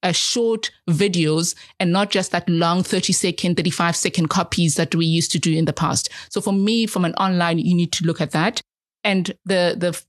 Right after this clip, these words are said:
fo-, fifth thing is paid media is critical. Regardless of how many dollars or rands, small rands you have,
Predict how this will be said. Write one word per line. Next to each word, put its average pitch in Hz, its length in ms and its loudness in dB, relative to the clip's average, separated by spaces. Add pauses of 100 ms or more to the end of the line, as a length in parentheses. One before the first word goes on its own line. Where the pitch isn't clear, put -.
(100)
fo-, 247 240 0
fifth - 280 -2
thing 185 260 0
is 175 260 -2 (180)
paid 208 260 0
media 175 540 2
is - 120 -2
critical. - 480 -2 (540)
Regardless 254 480 0
of 214 160 -2
how 220 120 -2
many 214 460 2
dollars 185 460 0
or 165 200 0
rands, 175 340 2
small 202 280 0
rands 175 320 0
you 175 80 2
have, 165 420 0